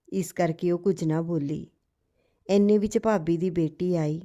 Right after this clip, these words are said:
ਤੇ ਕਹਿਣ ਲੱਗੀ, "ਆਹ ਵੇਖੋ ਮੈਨੂੰ ਕੀ ਮਿਲਿਆ। ਮੈਨੂੰ ਬੈੱਡ ਦੇ ਥੱਲਿਓਂ ਇੱਕ ਨੈਕਲੈਸ ਮਿਲਿਆ।" ਇਹ ਭਾਬੀ ਦਾ ਉਹੀ ਨੈਕਲੈਸ ਸੀ ਜੋ ਮਿਲ ਨਹੀਂ ਸੀ ਰਿਹਾ।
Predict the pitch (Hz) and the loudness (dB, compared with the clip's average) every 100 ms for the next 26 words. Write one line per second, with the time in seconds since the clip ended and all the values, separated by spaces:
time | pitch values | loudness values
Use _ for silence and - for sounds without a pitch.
0 | - _ _ _ _ 208 208 202 175 170 | -16 _ _ _ _ 0 2 2 0 0
1 | 170 147 143 156 165 - _ _ _ _ | 0 -4 -6 -6 -6 -10 _ _ _ _
2 | - 185 196 196 190 - 165 - - 196 | -4 0 0 -2 -6 -4 -4 -4 -6 0
3 | 208 226 226 196 175 165 160 156 156 - | 2 2 0 -2 0 0 0 -2 -6 -12
4 | _ _ _ _ _ _ _ 185 185 180 | _ _ _ _ _ _ _ 2 4 4
5 | 170 151 147 170 170 180 160 165 196 214 | 2 0 0 -2 -2 -2 0 0 0 -2
6 | 208 220 185 - 170 170 165 147 147 - | 0 0 0 -2 -4 0 0 0 -4 -8
7 | _ _ _ _ _ _ _ _ - 190 | _ _ _ _ _ _ _ _ 0 2
8 | 202 220 185 160 170 185 - 170 165 185 | 4 2 0 0 0 0 0 -4 -2 0
9 | 165 151 156 151 - 156 151 _ _ 160 | 0 0 -4 -4 -6 -8 -8 _ _ -4
10 | 170 180 180 170 165 151 143 143 175 160 | 2 2 4 2 2 0 -2 -4 -4 -4
11 | 143 143 | -6 -12